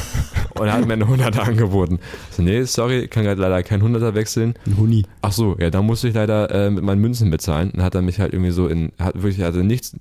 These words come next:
Speaker 1: nichts größer als fünfzig Cent, hat mich dann so ausbezahlt in so zehn, zwanzig und fünfzig Cent Münzen. Äh, das war schon mal ein starker Move.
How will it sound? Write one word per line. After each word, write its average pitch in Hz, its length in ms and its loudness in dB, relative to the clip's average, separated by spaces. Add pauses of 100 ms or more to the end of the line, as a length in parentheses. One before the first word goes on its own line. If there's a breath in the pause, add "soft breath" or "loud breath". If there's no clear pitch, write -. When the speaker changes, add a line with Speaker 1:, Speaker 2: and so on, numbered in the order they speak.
Speaker 1:
nichts 117 260 -2
größer 117 280 0
als 90 120 -2
fünfzig 110 380 -2
Cent, 123 280 -2 (140)
hat - 180 -4
mich 107 120 0
dann 101 160 0
so 95 120 -2
ausbezahlt 101 560 -4
in 95 140 0
so 90 280 0 (140)
zehn, 110 300 -2
zwanzig 101 560 -4
und 101 140 0
fünfzig 117 360 -2
Cent 107 220 -2
Münzen. 92 380 0 (680 loud breath)
Äh, 90 220 2
das 92 180 -4
war 107 80 -2
schon 95 120 -6
mal 98 100 0
ein 95 80 -2
starker 98 340 -2
Move. 110 220 0